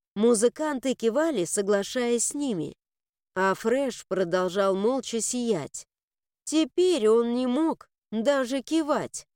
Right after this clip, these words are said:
Мы шли по саду на выход всей толпой. Музыканты, пацанята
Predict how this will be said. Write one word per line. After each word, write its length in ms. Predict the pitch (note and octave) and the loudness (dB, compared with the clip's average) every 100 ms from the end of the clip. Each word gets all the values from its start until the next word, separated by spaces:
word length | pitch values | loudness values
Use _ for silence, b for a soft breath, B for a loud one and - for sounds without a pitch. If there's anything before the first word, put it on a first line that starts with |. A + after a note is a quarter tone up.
| _ _ _ _ _ _ _ _ - | _ _ _ _ _ _ _ _ -2
Мы 220 | A#3 E4+ | 4 4
шли 300 | - G#3 G#3 | 2 -2 -2
по 220 | - G#3 | 0 0
саду 440 | G3 - A3+ F#3 F3+ | 0 0 0 2 2
на 220 | F3+ F3+ | 2 0
выход 420 | G#3 B3+ - F#3+ | 0 -2 -4 -4
всей 360 | - - C#4+ C4 | -6 -6 -6 -4
толпой. 680 | C4 A#3 G#3+ G3 E3 B2+ - _ _ _ - | -2 -4 -4 -2 -2 -2 -8 _ _ _ -2
Музыканты, 840 | - G#3+ A3+ - D#4+ D#4 - B3 | 0 4 2 2 -2 -2 -2 -2
пацанята 960 | - G3 - G3 A#3+ D#4+ - B3 A#3 | -2 -2 0 0 0 -4 -2 -2 -2